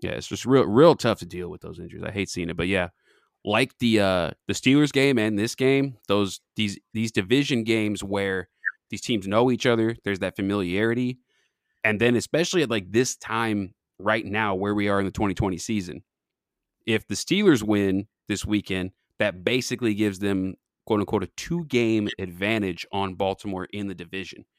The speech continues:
And then if the Niners can win this game against Seattle, I mean, what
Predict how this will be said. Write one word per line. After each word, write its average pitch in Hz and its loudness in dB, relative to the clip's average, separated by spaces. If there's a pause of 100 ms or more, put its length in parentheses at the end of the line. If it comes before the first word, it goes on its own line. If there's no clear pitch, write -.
(540)
And 113 2
then 117 4
if 110 0
the 110 -2
Niners 117 4 (320)
can 110 -4
win 113 2
this 117 2
game 117 4
against 104 -2
Seattle, 101 0 (400)
I 123 0
mean, 104 -2
what 120 0